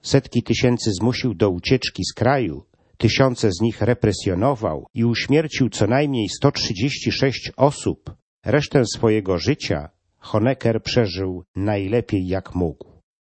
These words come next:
A poza tym uniknął jakiejkolwiek odpowiedzialności.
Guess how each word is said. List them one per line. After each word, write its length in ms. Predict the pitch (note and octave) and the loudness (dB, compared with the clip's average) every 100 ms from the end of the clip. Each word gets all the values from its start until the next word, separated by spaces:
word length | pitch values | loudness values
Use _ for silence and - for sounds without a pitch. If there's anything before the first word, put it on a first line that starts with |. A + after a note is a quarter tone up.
| _ | _
A 140 | A2 | -2
poza 300 | - D3 C3 | 4 4 4
tym 280 | - A#2 A#2+ | 2 2 2
uniknął 640 | A#2 G#2+ B2 - G#2+ G2+ F#2 _ _ | 0 0 -2 0 0 0 -4 _ _
jakiejkolwiek 1000 | G#2+ G#2 - F2+ - A#2 F#2+ F#2+ F#2+ - _ | -2 -2 -2 -4 2 2 2 -2 -6 -12 _
odpowiedzialności. 1300 | A2+ - G2+ F2+ F#2 G2 F2+ E2+ D#2 - - - | -2 0 -2 -2 -2 -2 0 -4 -6 -12 -16 -20